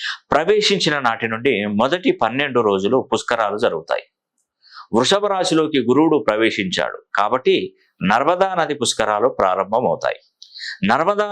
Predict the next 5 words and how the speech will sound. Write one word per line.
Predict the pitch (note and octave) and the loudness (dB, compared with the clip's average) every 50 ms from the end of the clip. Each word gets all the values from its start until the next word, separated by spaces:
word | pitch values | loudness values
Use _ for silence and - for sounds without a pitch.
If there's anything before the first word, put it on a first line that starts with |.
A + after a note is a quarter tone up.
| G3 | -2
నది | F#3+ F3+ F3 E3+ D3+ | 0 2 2 2 2
తీరమునే | D#3 D#3 D3 C#3+ C3+ C3+ C#3+ D#3+ D3+ A2 A2 A#2 A#2 - _ _ _ _ _ _ _ - | 2 2 2 0 -2 -2 -4 -2 -2 -4 -4 -6 -8 -10 _ _ _ _ _ _ _ -2
ప్రముఖ | A#2+ C3 C#3 B2+ - B2+ A2+ F#2 F#2+ G#2 B2 - _ _ _ _ _ _ _ _ _ _ _ _ | -2 -2 0 0 0 0 0 2 0 0 -2 -4 _ _ _ _ _ _ _ _ _ _ _ _
జ్యోతిర్లింగ | - - C3+ E3 - - G#3+ F#3+ F#3 F#3 F3 D#3+ D#3 D3 - | -2 0 0 0 4 2 2 2 2 0 0 0 -4 -2 -2
క్షేత్రమైన | - - C3+ B2+ - - B2 A#2+ A#2 A#2 A#2+ | 0 0 0 0 0 -2 -2 0 -2 -2 0